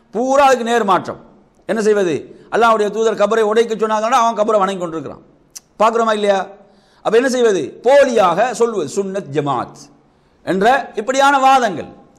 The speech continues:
அது என்னது? மக்களை இதை, இதை வைத்து ஏமாற்றலாம், இப்படியான வார்த்தைகளை சொல்லலாம். அங்க பாத்தீங்கன்னா, முழுக்க முழுக்க ஷிர்க். அல்லாஹ்வுடைய தூதர் எதை எதிர்த்தார்களோ, அல்லாஹ்வுடைய தூதர் தனது வாழ்க்கையிலோ கடைசி நாட்களில் எதை வசியத்தாக செய்தார்களோ,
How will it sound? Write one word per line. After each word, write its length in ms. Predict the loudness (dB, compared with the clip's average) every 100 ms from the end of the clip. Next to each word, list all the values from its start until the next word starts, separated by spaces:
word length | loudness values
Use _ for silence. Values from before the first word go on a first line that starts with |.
| -4
அது 140 | 0
என்னது? 260 | 0 0 -2 -2 -8 -20 -6
மக்களை 380 | -4 0 0 0 0
இதை, 180 | 0 0
இதை 200 | 0 2
வைத்து 240 | 2 2 4
ஏமாற்றலாம், 500 | 6 6 4 -2 -6 -12 -20 _ -20 _ _ _ -10
இப்படியான 380 | -2 2 4 4
வார்த்தைகளை 440 | 4 4 4 4
சொல்லலாம். 260 | 2 -2 -2
அங்க 140 | 0
பாத்தீங்கன்னா, 400 | 2 2 2 -2
முழுக்க 340 | 0 -2 -2 -2
முழுக்க 300 | -2 -2 -2
ஷிர்க். 420 | 0 0 0 -4 -18 -20 _ _ _ _ _ -6
அல்லாஹ்வுடைய 420 | 0 2 4 2 0
தூதர் 280 | 0 0 0
எதை 220 | 2 2 4
எதிர்த்தார்களோ, 580 | 2 2 2 2 -2 -6 -18 -20 _ _ _ -6
அல்லாஹ்வுடைய 440 | 0 2 2 4 0
தூதர் 320 | 2 0 2
தனது 200 | -2 -2 -4
வாழ்க்கையிலோ 540 | 0 0 2 2 0
கடைசி 400 | 0 0 0 0
நாட்களில் 500 | -2 -2 -2 0 2
எதை 180 | 2 2
வசியத்தாக 600 | 2 0 0 2 4 2
செய்தார்களோ, 540 | 2 0 0 0 -6